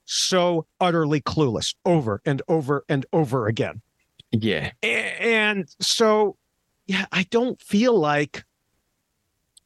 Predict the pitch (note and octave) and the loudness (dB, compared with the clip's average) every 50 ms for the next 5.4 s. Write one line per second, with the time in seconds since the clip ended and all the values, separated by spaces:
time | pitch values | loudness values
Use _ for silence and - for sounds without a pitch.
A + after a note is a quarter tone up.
0 | _ - F3+ F3+ F#3 D#3+ - - - - E3 E3+ F#3 G3 F3+ D3 C3 C3 C3 B2+ | _ -2 0 2 2 2 0 0 -2 -2 0 0 0 0 0 0 2 2 2 2
1 | B2+ - _ _ _ _ _ _ _ _ _ _ _ - F#3 G3 F#3+ E3 D#3+ D#3 | 0 -4 _ _ _ _ _ _ _ _ _ _ _ 0 2 2 4 4 2 2
2 | D#3 G3 E3+ A#2 - - A#3 B2+ B2 - - D#3 D3+ D#3+ F3 E3+ A#3 A#3+ A3+ G#3 | 2 2 2 0 0 -2 -2 -2 -2 -2 -2 0 2 2 2 2 2 2 2 2
3 | - - - G3+ F#3+ E3 D3+ E3+ E3 D#3+ D#3 - - - E3 E3+ E3 E3 E3+ E3 | 0 0 0 0 2 2 2 2 2 2 0 0 0 0 0 2 4 4 2 2
4 | D3+ C3+ - - D3+ E3+ F3 F3+ F3+ F3+ F3 - - - E3 D#3+ E3 E3 D#3+ D#3+ | 0 -2 -2 0 2 4 4 6 6 4 4 2 2 0 0 0 2 2 0 2
5 | D#3 D#3 D#3 D#3 C#3+ - - | 2 2 2 2 2 0 -4